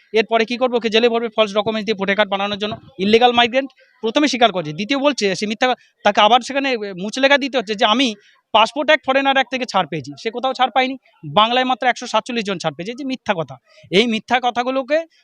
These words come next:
মানে সত্যি কথাগুলোকে, এই যে জিনিসটাকে দিয়ে, এই, এর মাধ্যম দিয়ে বলিয়ে নিচ্ছে এবং সকালকে উদ্বাস্তু বানিয়ে দিচ্ছে। বানিয়ে দেওয়ার ফলে কী করবে?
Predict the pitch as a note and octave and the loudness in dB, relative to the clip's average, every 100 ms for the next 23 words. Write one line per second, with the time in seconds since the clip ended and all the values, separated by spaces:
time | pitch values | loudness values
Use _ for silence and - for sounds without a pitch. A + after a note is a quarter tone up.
0 | _ F#3 G3 G#3+ G#3 B3+ A3+ A3+ A#3+ C4 | _ -4 -2 -4 -2 0 2 2 0 0
1 | C#4 D#4+ - _ - G3+ A3+ A#3 A3 A#3+ | -2 -4 -8 _ 0 2 2 -2 -2 -2
2 | C4 B3+ G3+ F3+ B3+ D4+ A#3 G#3 A#3+ A#3+ | -2 -2 -4 -2 0 0 2 0 0 -6
3 | G3+ G#3 G3 F#3+ A#3 A3 F#3+ D3+ G#3 B3 | -6 -2 -2 -2 -2 -2 -4 -2 0 2
4 | C4 C4+ - C#4 C4 A3 G#3 A#3+ A#3+ F#3 | 2 0 0 -2 -2 0 0 0 -2 0
5 | F#3 G3+ E3+ E3 D3 - C#3+ - - - | -2 0 0 0 -2 -6 -12 -12 -12 -12
6 | C#3+ D3 F#3+ B3 C4 C4 A#3 A#3+ B3 C4+ | -2 2 2 4 2 2 2 -2 -2 -2
7 | C4 D4+ | 0 0